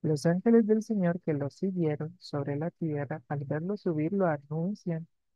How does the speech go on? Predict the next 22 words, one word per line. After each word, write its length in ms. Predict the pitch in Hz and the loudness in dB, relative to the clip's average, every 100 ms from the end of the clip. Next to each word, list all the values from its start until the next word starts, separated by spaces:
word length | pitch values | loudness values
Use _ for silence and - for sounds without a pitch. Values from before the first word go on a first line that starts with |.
| _ | _
a 80 | - | -4
las 180 | 143 135 | -4 -4
virtudes 540 | 139 127 - 170 196 | -8 -6 0 2 2
celestiales 680 | 196 190 196 - 175 180 196 | 0 -2 -2 0 0 0 -4
para 240 | - 196 | 0 0
que 220 | 208 208 170 | 0 0 0
éstas 340 | - 185 175 | -2 -8 -4
abran 300 | 143 139 139 | -4 -4 -6
sus 160 | 151 147 - | -8 -10 0
puertas. 460 | 180 190 - 165 - _ _ _ _ _ _ _ _ _ - | 2 2 0 -14 -16 _ _ _ _ _ _ _ _ _ -4
Las 200 | 151 - | -4 -2
potencias 540 | 151 - 170 190 208 | -4 0 0 2 2
están 320 | 202 - 156 | 2 0 -2
estupefactas 880 | 170 - 190 180 156 165 185 - 190 180 | -2 2 0 4 4 4 2 2 2 2
al 140 | 147 | 0
verlo 320 | 147 151 165 | -2 -2 0
en 120 | 175 | 0
la 100 | 165 | -2
carne, 420 | 139 160 170 160 156 _ _ _ _ _ _ | -2 0 2 -2 -8 _ _ _ _ _ _
y 160 | 156 151 | 2 4
es 140 | 160 - | 2 0
porque 640 | - 190 - 170 180 | 0 0 2 4 4